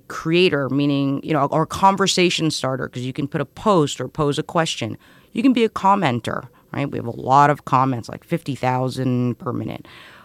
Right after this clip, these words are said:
We, you can be, um, just a reader, and that's fine. You can be someone who shows appreciation by giving an award to somebody, right? So there's just lots of roles that people play in a community, and Reddit's one of the few places that allows you to kind of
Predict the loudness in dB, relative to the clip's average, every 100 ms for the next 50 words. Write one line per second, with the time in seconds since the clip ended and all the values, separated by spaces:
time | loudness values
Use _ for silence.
0 | _ -4 0 0 2 2 2 2 4 2
1 | 0 0 2 2 2 0 -4 -2 0 0
2 | 0 -4 _ _ _ _ 0 0 0 0
3 | 2 2 -2 -8 -18 -20 _ -2 0 0
4 | 0 2 4 4 4 4 2 2 2 -2
5 | -2 0 0 0 0 0 0 2 2 2
6 | 0 -2 -2 0 0 0 2 0 0 -4
7 | -2 0 0 0 -4 -6 -20 -18 -6 -2
8 | 0 0 -2 -2 2 2 2 -2 2 6
9 | 6 6 2 -4 -4 -6 -8 -2 0 2
10 | 0 -2 -4 -2 0 0 0 -2 -4 -2
11 | -2 0 -2 -2 -4 -2 -2 -2 -4 -4
12 | -6 -6 -6 -4 -2 -2 -2 -4 -4 -2
13 | -2 -2 -6